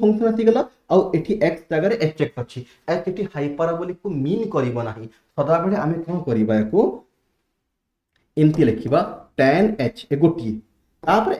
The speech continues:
ଏକ୍ସ ଆସିବ, ସ୍କୋୟାର ଦେଲେ ଏଠି ସ୍କୋୟାର ହବ। ହୋପଫୁଲି ପିଲାମାନେ ବୁଝିପାରୁଥିବେ। ତ ସେକ୍ ଏଚ୍ ସ୍କୋୟାର ଏକ୍ସ ୟାର ଫର୍ମୁଲା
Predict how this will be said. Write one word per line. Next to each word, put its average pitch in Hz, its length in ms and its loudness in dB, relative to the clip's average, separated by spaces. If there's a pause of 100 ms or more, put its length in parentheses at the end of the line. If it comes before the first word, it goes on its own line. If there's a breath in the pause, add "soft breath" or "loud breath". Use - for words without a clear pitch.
ଏକ୍ସ - 220 -10
ଆସିବ, - 200 -16 (420)
ସ୍କୋୟାର 156 380 0
ଦେଲେ 175 140 0
ଏଠି 165 140 -2 (100)
ସ୍କୋୟାର 107 320 -2
ହବ। - 40 -18 (800)
ହୋପଫୁଲି 117 360 0
ପିଲାମାନେ 101 340 -4
ବୁଝିପାରୁଥିବେ। - 340 -20 (1500 loud breath)
ତ - 20 10 (180)
ସେକ୍ 214 240 6 (120)
ଏଚ୍ - 160 -4 (120)
ସ୍କୋୟାର 143 300 0 (140)
ଏକ୍ସ - 240 -6
ୟାର 120 140 -2 (120)
ଫର୍ମୁଲା 113 360 -2